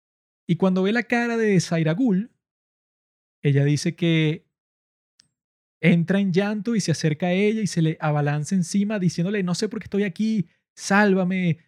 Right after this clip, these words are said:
yo no pertenezco aquí, yo no hice nada, no tengo ningún crimen". Le dice todo eso, ¿no?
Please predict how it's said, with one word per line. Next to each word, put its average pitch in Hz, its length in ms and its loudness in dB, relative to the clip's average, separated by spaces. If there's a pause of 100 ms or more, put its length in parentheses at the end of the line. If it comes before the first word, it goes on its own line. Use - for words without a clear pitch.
(540)
yo 170 180 4
no 180 140 2
pertenezco 185 440 0
aquí, 202 360 0
yo 165 100 2
no 175 80 0
hice 196 180 0
nada, 202 300 2
no 180 120 -2
tengo 202 180 -2
ningún 190 240 0
crimen". 196 520 2 (680)
Le 143 100 4
dice 139 220 2
todo 151 240 6
eso, 135 200 -2
¿no? 143 220 -4